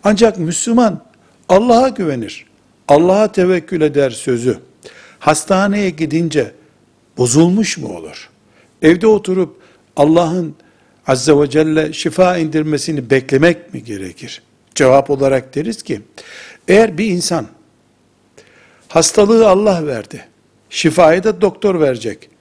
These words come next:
şeklinde düşünüyorsa, yani şifa ve tedavi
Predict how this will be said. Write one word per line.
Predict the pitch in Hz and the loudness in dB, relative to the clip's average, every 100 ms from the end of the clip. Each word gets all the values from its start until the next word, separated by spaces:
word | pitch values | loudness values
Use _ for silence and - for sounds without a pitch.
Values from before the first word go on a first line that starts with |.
| _ - | _ -8
şeklinde | - 139 135 143 151 190 | 0 0 0 0 2 0
düşünüyorsa, | - - 135 110 95 - | -2 -10 -10 -8 -10 -8
yani | 110 147 139 | -8 -8 -4
şifa | - 165 156 151 175 - - _ _ _ _ - | -4 0 2 2 2 -6 -20 _ _ _ _ -2
ve | 135 131 | -2 2
tedavi | 135 131 143 139 151 131 | 2 4 2 2 0 -2